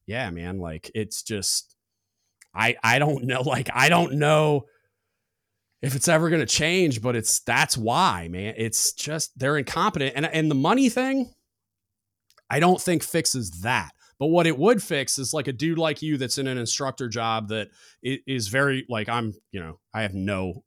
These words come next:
data, but, like, you're, I'm assuming you're pretty competent at what you do.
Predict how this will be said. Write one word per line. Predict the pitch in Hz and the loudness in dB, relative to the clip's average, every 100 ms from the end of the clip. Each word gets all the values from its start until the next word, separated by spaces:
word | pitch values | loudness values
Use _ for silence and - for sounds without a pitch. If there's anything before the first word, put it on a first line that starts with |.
| 98 92 | -16 -6
data, | 107 117 90 95 - | -2 -2 -2 -8 -8
but, | 98 | -6
like, | 110 113 | -4 -4
you're, | 131 131 | -4 0
I'm | 127 139 127 | 2 2 4
assuming | - 156 147 131 | 4 4 2 0
you're | 117 | -4
pretty | - 160 135 | -4 -4 -2
competent | 120 135 127 135 127 | -2 -2 -2 -4 -6
at | 127 | -4
what | 120 110 | -4 -4
you | 107 | -4
do. | 135 135 | -2 -2